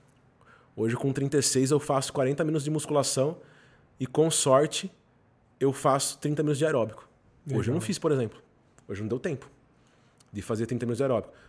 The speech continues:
Speaker 1: Deu tempo de fazer quarenta minutos de musculação.
Speaker 2: Legal, cara. E, e você, é, eu já cheguei a ver foto sua mais novo, né? Tipo assim,
Speaker 1: Sim.
Speaker 2: quem vê você com trinta e seis, assim, com todo definido, mas não viu que você mais novo era, era mais gordinho também, né?
Speaker 1: Sim, com quatorze,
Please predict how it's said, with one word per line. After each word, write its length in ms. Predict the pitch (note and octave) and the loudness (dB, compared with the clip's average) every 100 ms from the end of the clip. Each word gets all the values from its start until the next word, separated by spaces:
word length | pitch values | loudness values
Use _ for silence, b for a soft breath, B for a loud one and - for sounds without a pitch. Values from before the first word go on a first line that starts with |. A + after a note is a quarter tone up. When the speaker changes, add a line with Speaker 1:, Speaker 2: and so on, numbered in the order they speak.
| b | b
Speaker 1:
Deu 180 | D#2 G2+ | -4 -4
tempo 340 | - F#2+ G2 A2+ | -2 -4 -4 -4
de 80 | A#2+ | 0
fazer 380 | C#3+ G#2 A2+ | 0 0 -2
quarenta 320 | B2+ B2 A2 B2+ | -4 -4 -4 -4
minutos 120 | B2+ | -4
de 40 | |
musculação. 480 | C#3+ F2 - C#3 A2 - _ _ _ _ _ _ _ | -6 -6 -8 -6 -8 -14 _ _ _ _ _ _ _
Speaker 2:
Legal, 400 | B2 A#2+ A#2 A2 | -4 -2 -4 -8
cara. 260 | G#2+ A#2+ A#2+ b b b - | -12 -16 -18 b b b -6
E, 400 | D#3+ E3+ E3 E3 | 0 2 0 -2
e 180 | - F3 | -4 -2
você, 680 | D#3+ F#3+ F#3 F#3 G3 E3+ D#3+ - | 2 2 4 4 4 4 -2 2
é, 340 | D#3+ D#3 D3 | 4 4 2
eu 80 | C#3 | 0
já 100 | D3+ | 0
cheguei 280 | D3 F#3 F#3 | 0 2 4
a 40 | |
ver 100 | F#3 | 2
foto 240 | F#3+ F#3+ F#3+ | 4 2 2
sua 160 | F3+ F#3 | 2 6
mais 240 | G3+ G#3+ | 6 6
novo, 320 | F#3 E3+ C#3+ | 4 4 4
né? 220 | C#3 C#3 C#3 - - | 2 2 -2 -14 -20
Tipo 200 | - D3+ | -6 -4
assim, 120 | C3+ | -2
Speaker 1:
Sim. 40 | B2+ | -2
Speaker 2:
quem 180 | D3+ D3 | 0 2
vê 140 | D#3 | 4
você 280 | D3+ D3+ D3+ | 4 0 -2
com 120 | D3+ | -4
trinta 260 | C#3+ D3 D3+ | -4 -2 0
e 80 | C#3+ | 2
seis, 340 | C#3+ C#3+ C3+ | 4 4 4
assim, 260 | C#3 C#3 C3 | 0 -2 -4
com 100 | C3+ - _ | -6 -14 _
todo 240 | D3+ D3 D3 | 4 6 6
definido, 540 | D3+ - C#3+ D#3 G3 b b b b b - | 4 2 0 2 0 b b b b b 2
mas 240 | D3 D#3 | 4 6
não 140 | F3+ F3+ | 6 8
viu 160 | F3 | 6
que 120 | E3+ | 6
você 280 | E3+ F3+ F#3+ | 4 4 6
mais 200 | F3+ F3+ | 4 4
novo 180 | F3 F3 | 4 6
era, 180 | F#3+ F#3 | 6 6
era 180 | D3 F3 | 4 4
mais 160 | F#3 | 4
gordinho 400 | F#3 G#3+ G3+ F#3+ | 6 6 6 2
também, 280 | D#3 C#3 C3+ | 2 2 4
né? 120 | F#2 G2 | 2 2
Speaker 1:
Sim, 300 | A2+ C#3+ A#2+ | 0 0 -4
com 140 | - | -6
quatorze, 840 | G#2 G#2 - G2 G#2 A#2+ B2+ F#2+ | -4 -4 0 0 2 4 4 2